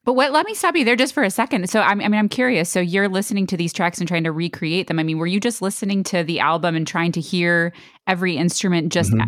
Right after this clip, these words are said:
Speaker 1: I mean, because obviously this is pro-, you know, this is before now where there's YouTube, whatever, you can
Speaker 2: Yeah.
Speaker 1: <laughs> get the isolated
Speaker 2: It's
Speaker 1: tracks. I mean, you
Speaker 2: <laughs> like
Speaker 1: have to, like,
Speaker 2: cassette tape, yeah.
Speaker 1: decode it. So you must have, like,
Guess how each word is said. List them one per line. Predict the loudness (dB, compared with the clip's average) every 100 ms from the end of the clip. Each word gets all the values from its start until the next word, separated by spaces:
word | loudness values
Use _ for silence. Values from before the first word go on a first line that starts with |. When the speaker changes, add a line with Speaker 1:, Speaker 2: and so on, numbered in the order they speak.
| 0
Speaker 1:
I | 0
mean, | 0
because | 0 2
obviously | 2 0 -2 -2
this | -2 -2
is | -4
pro-, | -4 -4 -2
you | 0
know, |
this | 0 -2
is | -2
before | -2 0 0
now | 2 2
where | 0 -2
there's | -2 -2
YouTube, | -4 -4 -4 -2
whatever, | -2 -2 -2
you | -2 -4
can | -4 -4 -4 -10 -6
Speaker 2:
Yeah. | 0 2
Speaker 1:
<laughs> |
get | 2 2
the | 2
isolated | 2 0 0 0 2
Speaker 2:
It's | 4
Speaker 1:
tracks. | 4 4 2
I |
mean, | -2 2
you | 4
Speaker 2:
<laughs> |
like | 4
Speaker 1:
have | 6
to, |
like, | 4
Speaker 2:
cassette | 4 2
tape, | 0 2
yeah. | 2
Speaker 1:
decode | 2 4
it. | 2 0 -6 -20 -14 0
So | 2
you |
must | 4 2 -2
have, | -2 0
like, | 0 0